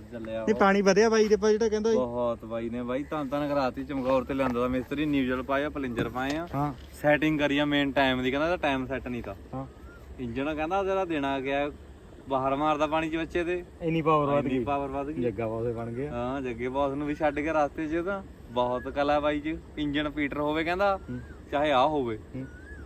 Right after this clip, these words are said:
Speaker 1: ਕਹਿੰਦਾ ਭੱਜੂਗਾ, ਪੱਖਾ ਪੁੱਖਾ ਬਾਹਰ ਕੱਢ ਲਿਆਊਗਾ ਖਿੱਚ ਕੇ।
Speaker 2: ਹੱਥ ਲਵਾ ਦਿਓ ਇੱਕ ਵਾਰ।
Speaker 1: ਹਾਂ।
Speaker 2: ਜੱਗਿਆ ਕਿੱਡਾ ਕਿਆ ਰਾਇਆ ਬਣ ਗਿਆ।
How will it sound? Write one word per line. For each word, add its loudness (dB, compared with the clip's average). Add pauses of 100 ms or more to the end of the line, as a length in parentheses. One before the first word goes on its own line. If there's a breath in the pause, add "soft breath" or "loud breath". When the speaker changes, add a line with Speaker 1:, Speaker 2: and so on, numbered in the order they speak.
(640)
Speaker 1:
ਕਹਿੰਦਾ -4
ਭੱਜੂਗਾ, 0
ਪੱਖਾ 0
ਪੁੱਖਾ -2
ਬਾਹਰ 4
ਕੱਢ 2
ਲਿਆਊਗਾ 0
ਖਿੱਚ -4
ਕੇ। -4
Speaker 2:
ਹੱਥ -2
ਲਵਾ 4
ਦਿਓ -2
ਇੱਕ -6
ਵਾਰ। -2
Speaker 1:
ਹਾਂ। -6 (480)
Speaker 2:
ਜੱਗਿਆ 0
ਕਿੱਡਾ -4
ਕਿਆ -2
ਰਾਇਆ 0
ਬਣ 0
ਗਿਆ। 0